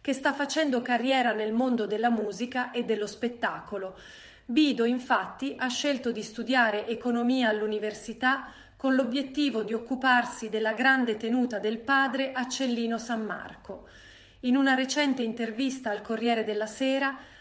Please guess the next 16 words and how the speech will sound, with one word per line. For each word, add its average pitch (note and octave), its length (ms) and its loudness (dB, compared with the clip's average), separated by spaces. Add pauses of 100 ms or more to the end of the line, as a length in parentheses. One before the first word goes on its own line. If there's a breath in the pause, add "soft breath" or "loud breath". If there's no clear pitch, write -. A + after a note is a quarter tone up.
(140 loud breath)
ha C4+ 60 8
rivelato C4 600 4
di A#3 120 -2
voler A#3+ 440 2
ereditare B3 720 2
dal G#3+ 200 -2
padre C4+ 560 2 (260 loud breath)
la B3 140 4
voglia C4 340 4
di A3+ 120 -4
fare C4 500 2
e B3 80 0
la A#3 140 4
dedizione G#3+ 880 -4
ai A#3 180 -2
progetti. G#3+ 840 -8